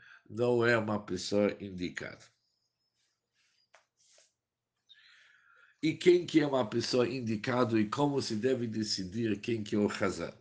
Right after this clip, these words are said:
Portanto, diz o Alter Rebbe, aqui vocês têm um conselho oferecido. E também é uma regra estabelecida como lei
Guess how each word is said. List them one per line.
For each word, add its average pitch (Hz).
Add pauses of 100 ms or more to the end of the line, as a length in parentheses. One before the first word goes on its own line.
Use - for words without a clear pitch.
(880)
Portanto, 151
diz 139
o 139
Alter 131
Rebbe, 104 (640)
aqui 107
vocês 143
têm 127
um 120
conselho 120 (100)
oferecido. 110 (1700)
E 120
também 123
é 123
uma 110
regra 117
estabelecida 104
como 98
lei 139